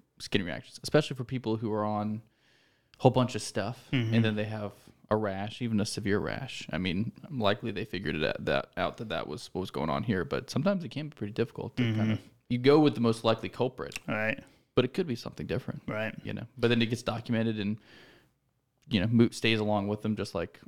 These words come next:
Speaker 1: you know, a penicillin allergy when they're young or something, and
Speaker 2: Mm-hmm.
Speaker 1: it's very hard to determine what it actually was.
Speaker 2: Can be, yeah.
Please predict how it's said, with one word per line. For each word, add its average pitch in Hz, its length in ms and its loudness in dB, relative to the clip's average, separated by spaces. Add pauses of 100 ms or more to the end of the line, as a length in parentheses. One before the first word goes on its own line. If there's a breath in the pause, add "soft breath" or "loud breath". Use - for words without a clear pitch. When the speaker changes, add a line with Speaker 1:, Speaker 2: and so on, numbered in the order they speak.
(100)
Speaker 1:
you - 120 -6
know, 95 140 -2
a 90 100 -4 (240)
penicillin 98 400 0
allergy 101 360 -4
when 98 120 0
they're 98 100 0
young 101 240 2
or 110 80 -2
something, 110 420 -2
and 117 80 -4
Speaker 2:
Mm-hmm. 123 360 2
Speaker 1:
it's - 320 -4
very 143 180 2
hard 147 180 -4
to 120 40 -8
determine 127 540 -2
what 110 160 -8
it - 100 -10
actually 101 360 -4
was. 131 240 -8 (100)
Speaker 2:
Can 139 240 6
be, 113 140 4
yeah. 120 180 4